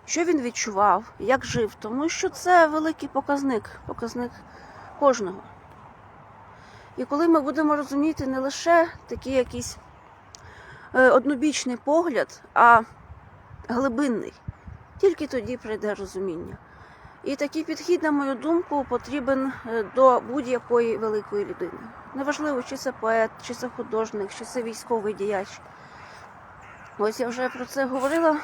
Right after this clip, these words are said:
декілька разів, що у мене таке ставлення до усіх діячів нашої історії, показати ті сторони, яких ми, може, не помічаємо, не бачимо,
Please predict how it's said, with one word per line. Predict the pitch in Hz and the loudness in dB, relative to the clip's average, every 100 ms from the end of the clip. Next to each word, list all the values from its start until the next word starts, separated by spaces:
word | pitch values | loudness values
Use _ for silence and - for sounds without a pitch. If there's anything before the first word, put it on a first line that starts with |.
| - | -6
декілька | 262 262 262 - | -6 -4 -6 -4
разів, | 254 240 247 247 | -2 -2 -4 -8
що | - - 247 233 - - - - - - | -8 2 4 4 0 -20 -20 -20 -18 -4
у | |
мене | 269 294 285 | -2 0 -2
таке | 285 269 285 | -4 -6 -4
ставлення | - 294 285 269 262 | 6 6 6 2 0
до | 233 240 | -2 -2
усіх | 247 - 262 | -4 -4 -4
діячів | 220 254 - 254 | 0 -2 0 0
нашої | 233 226 - 226 | 4 2 2 -4
історії, | 226 - 285 330 311 294 - - _ - - - - | -4 2 4 6 4 2 -2 -16 _ -20 -20 -20 -8
показати | - 262 277 277 277 277 254 262 - - - - _ _ - - | -2 0 2 6 6 6 0 0 -6 -20 -20 -20 _ _ -20 -4
ті | - | 0
сторони, | 415 - 254 226 208 | 0 2 0 0 -4
яких | 202 - 269 - | -4 -6 -12 -10
ми, | 240 | -8
може, | 240 233 240 247 233 | -8 -8 -6 -8 -8
не | 208 | -12
помічаємо, | - - 208 - 240 240 202 196 - - - - | -12 -16 -14 -6 -4 -4 -8 -12 -16 -20 -20 -14
не | 220 | -8
бачимо, | 208 220 220 220 196 185 | 2 2 2 -8 -6 -6